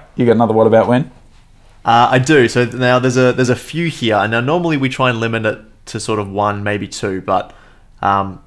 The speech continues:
Speaker 2: Chris, who sent us this, this lovely email, has got, has got a few. So we'll, we'll go through these. Um, I, I really wanted to go through them just for, for him reaching out with this, with this beautiful letter.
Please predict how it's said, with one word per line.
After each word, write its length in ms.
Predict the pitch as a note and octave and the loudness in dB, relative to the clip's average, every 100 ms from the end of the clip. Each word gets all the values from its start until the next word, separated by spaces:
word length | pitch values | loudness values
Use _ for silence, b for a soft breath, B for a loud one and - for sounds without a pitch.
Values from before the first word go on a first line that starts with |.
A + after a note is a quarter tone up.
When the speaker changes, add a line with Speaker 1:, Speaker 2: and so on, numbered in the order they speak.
| - | -6
Speaker 2:
Chris, 400 | - C#3+ - - | -2 0 -2 -10
who 140 | A2+ A#2 | -6 -4
sent 220 | B2+ G#2+ | -2 -4
us 120 | G#2+ | -4
this, 260 | - G#2 - | -6 -6 -6
this 200 | A2 G#2+ | -8 -4
lovely 280 | A2 G#2 G#2 | -4 -4 -4
email, 200 | G#2 G#2 | -2 -2
has 160 | G2+ G#2+ | -2 -2
got, 240 | G#2 - | -4 -4
has 140 | A2+ A#2+ | -6 0
got 120 | D3 | 0
a 40 | |
few. 380 | C3 - G#2+ F#2 | -2 -4 -6 -6
So 200 | - G#2+ | -4 -4
we'll, 300 | G#2 A2 G#2+ B B B B - | -2 -4 -6 B B B B -8
we'll 100 | A#2 | 0
go 140 | C#3+ | 2
through 180 | C#3+ C3+ | 2 0
these. 300 | A#2+ A#2 A#2 | 2 2 0
Um, 320 | A2 G#2+ G#2 - | -2 -2 -6 -4
I, 120 | G#2 | -2
I 60 | G2+ | 0
really 200 | A2 A#2 | 0 0
wanted 160 | A2 G#2 | -2 -4
to 40 | |
go 100 | A2 | -4
through 160 | G2+ G2+ | -4 -6
them 160 | G2 F#2+ | -8 -10
just 220 | - G#2+ - | -10 -10 -6
for, 280 | A2 G2+ B B - | -6 -6 B B -8
for 80 | A#2 | -4
him 140 | A#2+ | 0
reaching 280 | A2+ - A#2 | -2 -2 -2
out 100 | G#2 | -2
with 120 | G#2 | -4
this, 300 | G#2+ - - | -6 -6 -10
with 120 | G#2+ | -10
this 100 | G#2 | -10
beautiful 400 | G2 G#2+ G#2 - | -6 -6 -6 -6
letter. 320 | G2 F#2+ G2 | -4 -4 -4